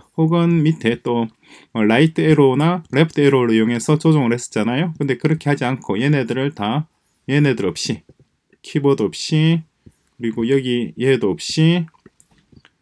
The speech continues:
얘도 없이 자동차 스스로 움직이게 해야 되는 거예요. 그래서 아들카를 먼저, 어, 얘가 이제 클론이잖아요. 우리가 클론을 쓰지 않을 겁니다.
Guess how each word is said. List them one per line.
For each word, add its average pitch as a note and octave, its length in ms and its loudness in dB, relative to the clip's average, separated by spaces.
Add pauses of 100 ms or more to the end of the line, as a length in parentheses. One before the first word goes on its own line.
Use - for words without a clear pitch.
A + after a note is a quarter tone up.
(680)
얘도 G#2 200 -14
없이 E3 460 -4 (200)
자동차 E3 400 2
스스로 D#3+ 400 0
움직이게 B2 420 -2
해야 A#2+ 100 0
되는 G2+ 220 0
거예요. A#2 340 0 (320)
그래서 C3+ 260 -4
아들카를 C#3+ 960 2
먼저, A#2+ 480 0 (340)
어, E2+ 680 -6 (720)
얘가 C#3+ 220 4
이제 A2 120 2
클론이잖아요. E3 1000 2
우리가 C#3+ 360 0
클론을 E3 320 2
쓰지 D3 200 -2
않을 G#2+ 180 -2
겁니다. A2 480 -2